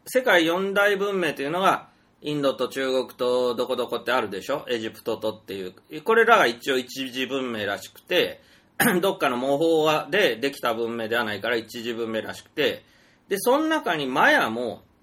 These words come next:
え、入るぞっていうことで、五大文明って言えるんじゃないかっていう感じでしょうか。で、とにかく、えー、あの、メキシコ中米なので、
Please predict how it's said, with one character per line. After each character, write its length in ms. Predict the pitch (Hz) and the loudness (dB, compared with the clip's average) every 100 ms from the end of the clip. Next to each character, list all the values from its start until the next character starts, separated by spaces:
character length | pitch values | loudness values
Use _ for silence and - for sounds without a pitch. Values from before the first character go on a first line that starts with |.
| _ _ | _ _
え、 100 | 120 | -4
入 280 | 117 214 180 | 4 6 6
る 140 | 123 | 2
ぞ 160 | 110 110 | -4 -6
っ 40 | 110 | -4
て 100 | 110 | -6
い 60 | |
う 40 | 107 | -6
こ 120 | 135 | -4
と 120 | 208 | 0
で、 220 | 226 139 | 2 2
五 160 | 113 160 | 2 2
大 260 | 220 226 | 4 4
文 340 | 226 220 208 165 | 4 0 0 -2
明 100 | 123 | -2
っ 460 | 104 82 _ _ | -2 -6 _ _
て 320 | - 117 - - _ _ | 0 0 0 -6 _ _
言 120 | 143 | -2
え 80 | 156 | 0
る 120 | 160 | 2
ん 60 | 139 | 0
じ 100 | 127 | 0
ゃ 40 | |
な 140 | 117 101 | 0 -2
い 60 | |
か 120 | 101 143 | -2 -2
っ 180 | - | -4
て 100 | - | -8
い 100 | 117 | -6
う 100 | 104 | -6
感 240 | 101 107 107 | -4 -4 -4
じ 120 | 101 | -6
で 100 | 98 | -10
し 120 | - | -6
ょ 220 | 107 98 - _ | -4 -4 -10 _
う 20 | |
か。 300 | - 107 92 - _ _ - | -6 -4 -4 -10 _ _ -2
で、 300 | 185 - - _ _ _ _ _ _ _ - | 0 0 -6 _ _ _ _ _ _ _ -2
と 100 | 240 | 0
に 100 | 240 | 4
か 140 | 151 | 2
く、 400 | - 143 127 87 - | 2 -2 -2 -4 -4
え 540 | 117 107 101 87 85 | -2 0 -2 -6 -8
ー、 40 | - | -4
あ 100 | 117 | -2
の、 340 | 113 113 110 110 | -2 -4 -4 -2
メ 140 | 127 | -4
キ 140 | - | -4
シ 180 | 151 - | -6 -6
コ 200 | - 143 | -2 -2
中 340 | 139 156 151 139 | 0 -2 0 2
米 260 | 139 131 | 4 4
な 140 | 135 123 | 4 0
の 160 | 101 | -2
で、 380 | 101 143 107 90 | 0 2 2 -2